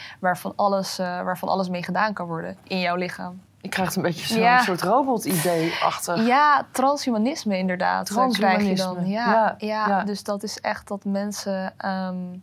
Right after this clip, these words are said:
Speaker 1: ja, echt verbonden zijn met machines, maar onlo-, onlosmakelijk. Je ziet nu al, mensen zijn eigenlijk al een beetje robots, als je ziet hoe mensen met hun smartphones omgaan.
Speaker 2: Mhm.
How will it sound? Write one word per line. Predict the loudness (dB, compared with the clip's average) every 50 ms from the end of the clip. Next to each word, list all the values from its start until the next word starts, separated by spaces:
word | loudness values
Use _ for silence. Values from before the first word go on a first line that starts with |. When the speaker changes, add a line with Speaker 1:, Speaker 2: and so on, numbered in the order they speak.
| -18 -20 -18 -16 -16 -16 -10 -4
Speaker 1:
ja, | 0 2 2 2 2
echt | -2 -4 -4 -6 -4
verbonden | -4 -4 -2 -2 -2 -2 0 0 -2
zijn | 0 0 0 0 0 0
met | -2 -2 -2
machines, | -4 -4 -4 -4 -4 -2 -2 -2 -2 -4 -4
maar | -2 -2 0 0 0 -2 -4 -4
onlo-, | -4 -4 -2 -2 -4 -6 -8 -16 _
onlosmakelijk. | -6 -4 -2 -2 -4 -2 0 0 2 2 0 0 -4 -6 -8 -8 -8 -10 -12
Je | -6 -4 -2
ziet | 0 0 2 2
nu | 2 2 2
al, | 2 2 2
mensen | 2 0 0 -2 -4 -6 -2
zijn | 2 4 4 4 2 0 -6 -8 -4
eigenlijk | -4 -2 -2 -2 -4 -4 -2
al | -2 -2 -2 -2 -4 -4
een | -6 -4
beetje | -4 -4 -4 -4 -4 -2
robots, | -2 -2 -2 -4 -6 -6 -6 -8 -10 -8
als | -8 -8 -8
je | -8
ziet | -6 -8 -8 -6 -4
hoe | -4 -4
mensen | -4 -4 -6 -6 -8
met | -8 -8
hun | -8 -8
smartphones | -2 0 0 0 0 -4 -6 -8 -6
omgaan. | -8 -8 -8 -8 -8 -6 -8 -8 -4 0
Speaker 2:
Mhm. | 0 2